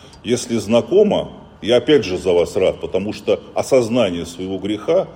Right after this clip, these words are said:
это первый путь к покаянию. Но всё же вернёмся к словам Христа.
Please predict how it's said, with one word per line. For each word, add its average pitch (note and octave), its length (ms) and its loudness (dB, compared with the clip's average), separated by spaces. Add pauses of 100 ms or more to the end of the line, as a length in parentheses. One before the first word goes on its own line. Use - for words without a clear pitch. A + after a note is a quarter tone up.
(220)
это A2 260 -4
первый A#2+ 420 2
путь F3+ 320 -8 (720)
к - 60 -20
покаянию. D2+ 600 0 (1160)
Но G2 60 -2
всё F3+ 200 4
же D3 120 -2
вернёмся C#3+ 540 2
к - 340 -14
словам G2+ 340 2
Христа. - 480 -4